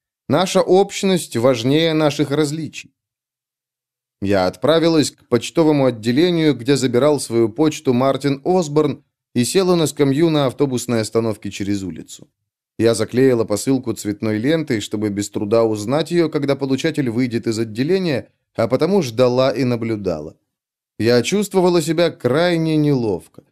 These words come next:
Люди приходили и уезжали на автобусах, а я продолжала сидеть. Миновал час, затем другой, и я несколько раз успела подумать, не подошла ли к этому вопросу с неверной стороны.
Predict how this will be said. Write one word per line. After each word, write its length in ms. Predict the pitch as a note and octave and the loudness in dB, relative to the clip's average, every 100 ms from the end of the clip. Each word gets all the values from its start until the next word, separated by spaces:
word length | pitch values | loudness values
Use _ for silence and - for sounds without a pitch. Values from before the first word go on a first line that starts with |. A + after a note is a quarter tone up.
| _ _ _ - | _ _ _ 0
Люди 280 | A#2 B2 A#2 | 2 2 0
приходили 480 | A#2 A#2 A2+ C#3 | -2 0 0 0
и 160 | C3 A#2 | 0 0
уезжали 640 | A2 G#2+ G2 F#2 C3 C3 | -2 -2 -2 0 0 0
на 180 | A2+ G#2+ | -2 -2
автобусах, 600 | G#2 E3 E3 D#3 - A#2 | -2 -2 -2 -2 -2 -2
а 60 | B2 | 0
я 120 | D3+ | 0
продолжала 640 | C3+ B2+ A#2+ A2+ B2 A2 | 0 -2 -2 -2 -4 -4
сидеть. 460 | G#2 F#2 E2+ D#2 _ _ _ _ _ - | -8 -10 -10 -14 _ _ _ _ _ -2
Миновал 460 | D3 F#3 A3+ A3 | 0 2 2 0
час, 600 | G#3 E3+ E3 D3+ - - - | 0 0 0 -2 -12 -18 -12
затем 480 | G#2+ B2 D#3 F#3+ C#3 | -4 -2 0 0 2
другой, 600 | C3 A2 A2+ A2+ G#2 - _ _ - | 0 0 2 2 0 -8 _ _ -2
и 60 | A#2 | 2
я 160 | C3 | 2
несколько 480 | C3+ C#3+ C#3+ A#2+ C#3 | 2 0 -2 -2 0
раз 220 | D#3+ D3+ | 0 0
успела 380 | A#2 - C#3+ C3 | -6 0 2 2
подумать, 640 | G#2+ B2+ F#3 D3 G#2 - - | 2 0 0 -2 -4 -6 -6
не 200 | G#2 G#2 | -4 -2
подошла 500 | A2 A2 G#2 D#3 G3+ | -2 -2 -2 -2 0
ли 120 | F#3+ | 0
к 80 | F#3+ | -2
этому 320 | F3+ E3+ D#3+ | -2 0 2
вопросу 480 | C#3+ C#3+ E3+ D#3 C#3+ | 0 0 0 0 -4
с 100 | - | -2
неверной 640 | C3 A#2+ C3 A#2 A#2 A2+ | -2 2 0 0 -2 -4
стороны. 640 | - - A2 G#2+ F#2 D#2+ | -6 -6 -4 -4 -6 -10